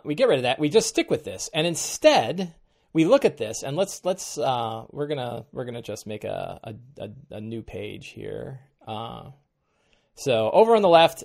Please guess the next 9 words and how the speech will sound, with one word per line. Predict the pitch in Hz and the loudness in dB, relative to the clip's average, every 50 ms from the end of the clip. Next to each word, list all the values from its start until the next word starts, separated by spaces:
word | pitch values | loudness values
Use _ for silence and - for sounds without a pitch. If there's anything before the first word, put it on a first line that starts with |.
| - | 2
as | - 196 214 170 | 4 4 4 6
always, | 151 160 151 147 143 143 139 139 139 123 - - - | 6 6 6 8 6 6 4 4 0 -2 -4 -10 -6
is, | - 139 131 131 131 127 127 123 - - - | -4 -2 -2 -2 -2 -4 -6 -8 -12 -12 -8
uh, | - 113 113 110 107 101 95 69 62 | -6 -4 -4 -4 -4 -8 -10 -12 -14
so | - - - 120 | -16 -16 -16 -16
we're | 113 | -14
gonna | 107 98 | -14 -12
make | 90 80 98 107 | -12 -12 -14 -12
junk, | - - 123 117 95 - - | -8 -8 -6 -6 -8 -10 -18